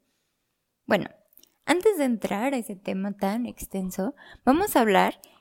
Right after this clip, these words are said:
sobre qué es la microbiota y para qué sirve,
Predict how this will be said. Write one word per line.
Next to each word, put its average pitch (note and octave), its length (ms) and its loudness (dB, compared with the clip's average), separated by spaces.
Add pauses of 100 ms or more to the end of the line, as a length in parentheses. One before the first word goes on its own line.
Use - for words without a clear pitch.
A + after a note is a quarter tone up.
(800)
sobre A#3 720 -2
qué E4 180 0
es F#4+ 120 -6
la F#4+ 120 -2
microbiota G#3+ 880 -2 (500)
y - 180 -2
para A3+ 220 -2
qué A#3+ 240 0
sirve, G3+ 640 -4